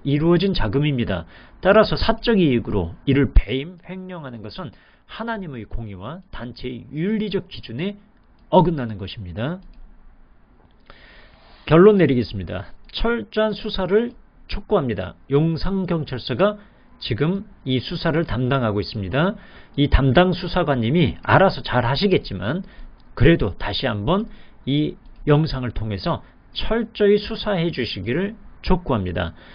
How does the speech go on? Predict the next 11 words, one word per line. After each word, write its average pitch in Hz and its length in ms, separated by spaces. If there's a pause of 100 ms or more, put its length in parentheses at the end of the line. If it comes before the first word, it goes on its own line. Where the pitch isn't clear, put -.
(320)
정의구현을 190 960
위해서 135 360
촉구합니다. 98 680 (120)
이 170 140
사건을 190 520
통해서 123 520 (320)
선교단체의 170 880
투명성과 147 640
책임성이 196 600
회복되기를 147 640
바랍니다. 113 680